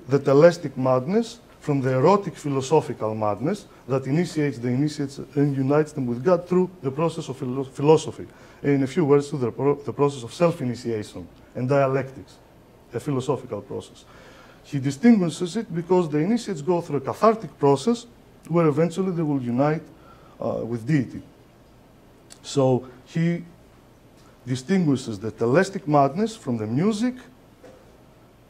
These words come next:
and the philosophical madness. The reason I say this is because there was a point from where the mysteries started becoming from simple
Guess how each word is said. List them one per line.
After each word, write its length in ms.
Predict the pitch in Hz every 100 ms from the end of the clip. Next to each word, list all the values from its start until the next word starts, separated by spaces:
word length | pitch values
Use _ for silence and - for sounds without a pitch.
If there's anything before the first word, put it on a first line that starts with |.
| - - - - _ -
and 400 | 147 143 139 - - -
the 80 | 127
philosophical 640 | 151 135 160 139 123 104
madness. 480 | 107 95 90 87 - - - - - - - - - - - - - - - - - - - -
The 160 | 135 139
reason 300 | 175 175 165
I 80 | 131
say 260 | 139 180
this 220 | 139 120
is 80 | 123
because 360 | 113 120 147 127
there 120 | 127
was 160 | 120 117
a 60 |
point 420 | 113 170 151 120 120 - -
from 240 | - 131 123
where 480 | 127 131 131 123 120 - - - 107
the 120 | 120
mysteries 680 | 175 185 147 135 127 123 - - - - - - -
started 680 | - - 143 139 131 135 127 123 -
becoming 480 | 117 110 139 139 131
from 200 | 127 113
simple 500 | - 170 170 202 208